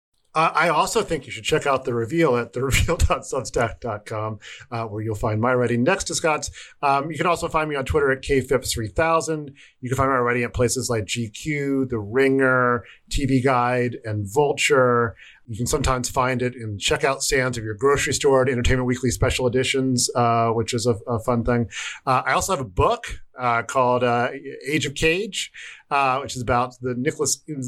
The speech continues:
films of Nicolas Cage, uh, changes in Hollywood. It, it is in bookstores now,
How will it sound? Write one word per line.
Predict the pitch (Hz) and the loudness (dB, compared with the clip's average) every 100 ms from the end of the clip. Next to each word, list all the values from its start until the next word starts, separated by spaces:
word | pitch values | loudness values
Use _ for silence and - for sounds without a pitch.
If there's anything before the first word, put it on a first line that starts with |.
| - | -2
films | 185 165 | 0 0
of | |
Nicolas | 160 165 160 | -2 0 -2
Cage, | - 160 170 165 - | 2 2 2 -2 2
uh, | 127 | 2
changes | 113 147 135 139 | 4 0 0 0
in | 147 | 2
Hollywood. | 147 151 156 156 135 | 2 2 2 2 2
It, | 127 | -2
it | 117 | -2
is | 117 | -2
in | 117 110 104 | -2 -2 -2
bookstores | 107 - 139 123 110 | -2 2 4 4 2
now, | 127 135 135 | 2 2 -2